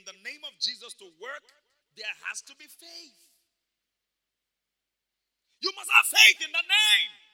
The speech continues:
I don't have any other thing, but I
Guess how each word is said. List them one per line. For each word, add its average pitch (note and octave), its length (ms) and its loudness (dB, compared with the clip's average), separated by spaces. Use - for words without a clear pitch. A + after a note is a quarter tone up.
I - 140 -4
don't - 240 0
have G4 80 -2
any G4 60 -8
other F#4 260 -6
thing, F#4+ 200 2
but D#4 100 -4
I D4+ 80 2